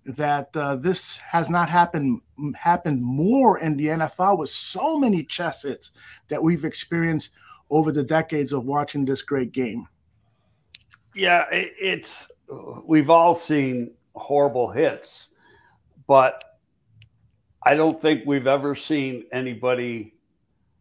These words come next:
Speaker 2: as lifeless as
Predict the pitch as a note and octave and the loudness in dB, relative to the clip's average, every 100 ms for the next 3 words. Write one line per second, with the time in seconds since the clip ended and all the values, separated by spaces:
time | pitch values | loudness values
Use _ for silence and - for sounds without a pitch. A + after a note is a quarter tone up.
0 | - B2 G#2+ F#2+ A2 B2+ C#3 - A#2 G2 | -10 -8 -8 -6 -2 0 -2 -6 -10 -10
1 | - - _ _ _ _ _ _ - A#2+ | -14 -20 _ _ _ _ _ _ -6 -4
2 | A2+ A2 - | -4 -6 -14